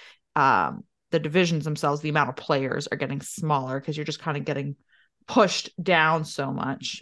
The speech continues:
as this squish happens, uh, and you're falling in your, in your rankings.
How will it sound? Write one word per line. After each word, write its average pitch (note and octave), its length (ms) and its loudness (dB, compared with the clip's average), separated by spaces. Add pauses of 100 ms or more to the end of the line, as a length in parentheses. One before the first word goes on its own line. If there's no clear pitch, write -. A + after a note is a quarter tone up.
as C3 280 0
this C3+ 200 -4
squish - 440 -6
happens, - 720 -6 (600)
uh, - 220 -8 (320)
and D#3+ 100 -2
you're B2 100 -2
falling C3+ 680 2 (300)
in D#3+ 140 -4
your, C#3+ 540 -6
in E3 80 -4
your C#3+ 120 -4
rankings. - 600 -6